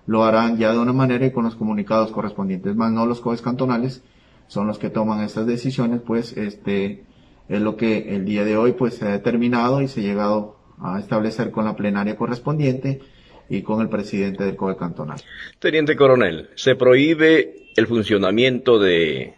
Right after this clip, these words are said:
Speaker 2: discotecas, de bares, nightclub. ¿También, eh, está incluida las licoreras?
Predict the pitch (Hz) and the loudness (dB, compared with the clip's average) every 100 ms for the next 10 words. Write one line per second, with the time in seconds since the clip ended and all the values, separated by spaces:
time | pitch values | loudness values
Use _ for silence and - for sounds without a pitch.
0 | - 90 95 - 104 131 127 - 117 110 | -18 -6 -4 0 2 2 2 4 4 4
1 | - 80 90 98 117 110 107 95 80 87 | 0 -2 2 4 4 4 2 0 -2 -2
2 | 90 117 120 120 - - _ _ _ _ | -2 2 4 4 0 -18 _ _ _ _
3 | _ _ 110 98 110 143 156 139 - - | _ _ -2 2 2 2 2 -2 -4 2
4 | 113 110 104 120 143 127 127 139 139 120 | 4 4 4 2 2 2 4 6 6 6
5 | 107 104 - 117 147 233 | 4 4 6 6 4 -2